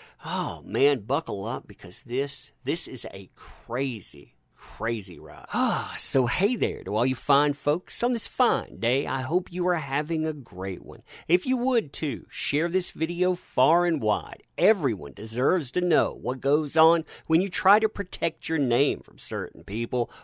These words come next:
what they'll do in response to it. This stuff too, I mean, it is beyond crazy. Also, make sure you feed that pesky algorithm. It loves likes, it loves comments, it just loves your affection.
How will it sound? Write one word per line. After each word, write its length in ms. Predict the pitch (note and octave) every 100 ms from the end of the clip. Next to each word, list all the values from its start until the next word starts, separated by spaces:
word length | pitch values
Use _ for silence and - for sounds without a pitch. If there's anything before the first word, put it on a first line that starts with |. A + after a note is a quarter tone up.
| -
what 300 | A2 F3 -
they'll 160 | A3
do 420 | F3+ D3 G3+ C3+ F2+
in 140 | D2
response 640 | F#2 - - C3 C#3 B2+
to 100 | -
it. 140 | D#2+ - G#2+
This 180 | C3
stuff 400 | - - C#3 C3 -
too, 320 | D3+ D#3 D#3
I 120 | -
mean, 240 | D3 D3+ -
it 320 | - D#3 E3 -
is 220 | E3 C#3+
beyond 680 | - D3 C3+ F#2 D#2+ G1+ - -
crazy. 600 | - F#2 A2+ B2 A#2+ B2+ - - -
Also, 460 | - D#3+ B3+ - D2
make 260 | G2+ C#3 -
sure 180 | -
you 120 | F#3 F3+
feed 260 | - F3+
that 220 | F#3 E3+
pesky 520 | - F#3 F3+ - F3+ D#3
algorithm. 680 | A#2+ D#2+ E2 B1 B1+ A1+
It 100 | F#2
loves 380 | F#2 F#2+ F#2 -
likes, 520 | A2 A#2 D#3+ - -
it 200 | G#2+ F#2+
loves 340 | - E2 - -
comments, 540 | - A2+ B2+ B2+ -
it 140 | F3 D#3+
just 220 | A#2 -
loves 580 | F#2+ F#2+ G#2 F#2+ - -
your 240 | C3 -
affection. 640 | - - - A2 - B2